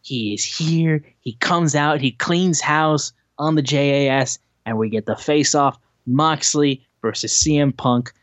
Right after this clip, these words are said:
Eh, he's back in time. Oh my God. I'm so happy. Moxley flips off Punk. It's fine. He was the weakest member of the Shield anyway. And it's fine because my boy is back and y'all aren't ready.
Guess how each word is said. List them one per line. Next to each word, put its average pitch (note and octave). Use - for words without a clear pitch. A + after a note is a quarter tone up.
Eh, A2+
he's A2
back -
in A#2+
time. A2
Oh B2+
my A#2+
God. G#2+
I'm A#2
so B2
happy. A2
Moxley A2+
flips B2
off G#2
Punk. F#3
It's G#2+
fine. D#3
He A#2+
was G#2+
the G#2+
weakest A2+
member A#2
of G#2+
the G#2+
Shield G#2+
anyway. D#3
And C3
it's B2
fine D#3+
because B2
my B2
boy D3+
is D3+
back C#3
and A#2
y'all C3
aren't C3+
ready. A#2+